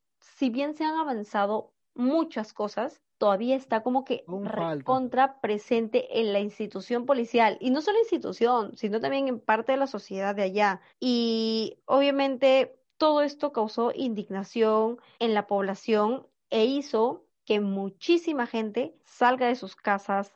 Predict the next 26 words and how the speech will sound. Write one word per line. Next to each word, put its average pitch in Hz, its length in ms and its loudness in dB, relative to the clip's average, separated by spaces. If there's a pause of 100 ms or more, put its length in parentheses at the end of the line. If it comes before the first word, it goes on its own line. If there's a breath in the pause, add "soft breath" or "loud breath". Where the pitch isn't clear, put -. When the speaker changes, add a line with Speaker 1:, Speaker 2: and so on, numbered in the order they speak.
Speaker 1:
se 196 140 -4
ponga 262 360 0
a - 20 4
marchar 202 640 0 (140)
contra 208 340 0
esta 247 180 -4
injusticia. 220 840 -6 (240)
Porque 233 280 0
yo 247 120 4
sí 294 160 -2
me 302 100 0
acuerdo 240 500 0
que 190 580 -4
esos, 233 400 -2
esos 240 300 -2
días 240 520 0 (180)
que 240 120 6
hubo 220 160 4
todo 226 140 2
el 220 100 0
tema 214 180 -2
de 202 100 0
las 196 100 -2
marchas 214 560 0
y 196 80 -6
todo, 208 520 2